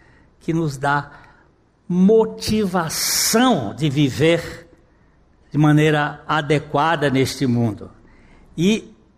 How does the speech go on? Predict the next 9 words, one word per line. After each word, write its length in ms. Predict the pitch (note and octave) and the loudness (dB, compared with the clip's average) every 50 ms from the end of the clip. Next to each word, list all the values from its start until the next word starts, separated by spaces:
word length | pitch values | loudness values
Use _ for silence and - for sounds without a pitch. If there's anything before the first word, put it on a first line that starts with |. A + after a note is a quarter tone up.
| _ _ _ _ _ | _ _ _ _ _
os 220 | - A#3+ A#3 A#3+ | 2 2 2 4
discípulos 680 | B3 B3 A3 - - - D4 E4+ E4+ - C4 A#3 G#3 E3+ | 2 2 2 2 0 2 2 2 2 2 0 0 0 2
de 100 | F#3+ F#3 | 2 2
Jesus 480 | F#3 F#3 E3 D#3+ F#3 A3+ A3+ G#3+ F#3+ | 2 2 2 2 2 2 2 2 2
não 320 | E3 F#3 G#3+ C4 C#4+ C#4+ C#4 | 4 4 4 4 4 4 4
entendiam 640 | B3 F#3+ - A3 G3 F#3+ E3+ G3 A3 G3+ F#3+ F3+ | 4 2 2 2 2 4 4 4 2 2 2 2
isto 420 | F#3+ G#3+ A3 G3 - - - G3 F3+ - | 2 2 2 0 -2 -4 -8 -8 -6 -6
e 80 | F3+ | -6
começaram 800 | D3+ - F#3+ F3 F3 D#3+ D#3 - - G3 F3+ F3+ F3+ F#3 F#3+ | -4 -2 0 2 2 0 0 -2 -2 -2 -2 -2 -2 -6 -8